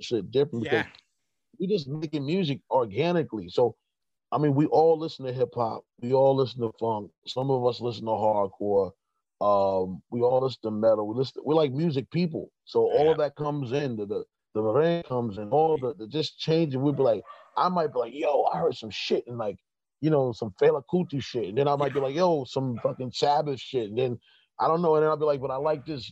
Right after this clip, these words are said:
Speaker 1: drive from this." So,
Speaker 2: Yeah.
Speaker 1: but it's nothing, nothing specific, but it's everything. It's New
Speaker 2: That
Speaker 1: York.
Speaker 2: Hell
Speaker 1: New York.
Speaker 2: yeah, for
Speaker 1: It's that
Speaker 2: sure.
Speaker 1: melting
Speaker 2: And that's
Speaker 1: pot.
Speaker 2: something you guys gotta keep because that's a dope space to come out the bo-,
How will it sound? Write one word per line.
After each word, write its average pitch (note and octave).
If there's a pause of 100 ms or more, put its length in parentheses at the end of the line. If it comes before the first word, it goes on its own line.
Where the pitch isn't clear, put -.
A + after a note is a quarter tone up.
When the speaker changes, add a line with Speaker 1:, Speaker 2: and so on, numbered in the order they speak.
(140)
Speaker 1:
drive C#3
from A#2+
this." B2
So, A#2
Speaker 2:
Yeah. B2 (240)
Speaker 1:
but C3 (100)
it's A#2
nothing, D#3 (100)
nothing D#3+
specific, D#3
but A#2+
it's A2+
everything. A#2+ (300)
It's A#2
New D3+
Speaker 2:
That D#3+
Speaker 1:
York. D#3+ (240)
Speaker 2:
Hell F3
Speaker 1:
New A#3
York. A3
Speaker 2:
yeah, D#3+
for -
Speaker 1:
It's B2
that F#3
Speaker 2:
sure. G#3+
Speaker 1:
melting G3
Speaker 2:
And D#3
that's F#3
Speaker 1:
pot. -
Speaker 2:
something A3
you G#3
guys F#3+
gotta E3
keep F#3
because D3+
that's D3+
a B2+
dope D#3
space F3+
to E3
come D#3+
out E3+
the C#3
bo-, C3+